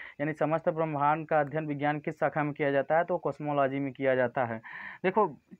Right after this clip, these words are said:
एक कॉस्मोस कैसे याद, इसको याद कैसे किया जाए, देखो ब्रह्मांड में सभी चीज़ें क्या होती हैं, कोसों दूर होती हैं। ब्र-, ब्रह्मांड की सभी चीज़ें एक दूसरे से क्या होती हैं, कोसों दूर होती हैं, यानी ब्रह्मांड बहुत फैला है, हुआ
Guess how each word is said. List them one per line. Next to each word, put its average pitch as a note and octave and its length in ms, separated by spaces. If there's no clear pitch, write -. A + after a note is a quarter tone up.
एक G3+ 220
कॉस्मोस G3+ 560
कैसे F3 300
याद, D#3 280
इसको G#3 220
याद G3 220
कैसे F#3 240
किया F3 200
जाए, E3 200
देखो D#3+ 320
ब्रह्मांड E3+ 540
में G#3+ 120
सभी F#3+ 280
चीज़ें F#3+ 280
क्या G3 140
होती F#3+ 240
हैं, F3 120
कोसों F#3+ 520
दूर F3+ 180
होती C#3+ 260
हैं। B2+ 220
ब्र-, C#3 220
ब्रह्मांड D3 540
की F#3 80
सभी E3 260
चीज़ें F3 300
एक F3 140
दूसरे E3 320
से F3 100
क्या E3 140
होती D#3+ 220
हैं, E3 120
कोसों D#3+ 360
दूर E3+ 160
होती D#3+ 180
हैं, E3 100
यानी E3 120
ब्रह्मांड D3+ 420
बहुत D#3+ 340
फैला D#3+ 300
है, D3+ 80
हुआ C#3+ 160